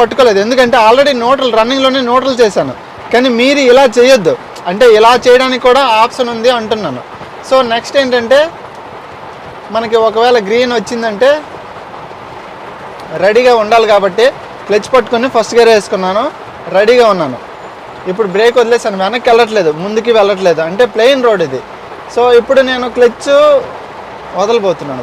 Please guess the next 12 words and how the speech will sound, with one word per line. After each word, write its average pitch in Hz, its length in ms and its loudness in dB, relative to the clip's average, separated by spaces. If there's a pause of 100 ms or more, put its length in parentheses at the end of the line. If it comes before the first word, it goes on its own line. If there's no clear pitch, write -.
కొంచెం 160 260 -10
ముందుకు 156 220 -8
వెళ్దాం. 120 240 -8 (1500)
క్లచ్ 196 280 -4
పట్టుకున్నాను, 160 500 -6
చూసారా 220 320 -4 (2250)
అలా. 156 160 -6 (1300)
So 208 60 -4 (160)
ఇప్పుడు 202 240 -6
మనకి 190 280 -6 (640)
ఇమీడియట్గా 233 500 2 (400)
ఒకవేళ, 196 360 2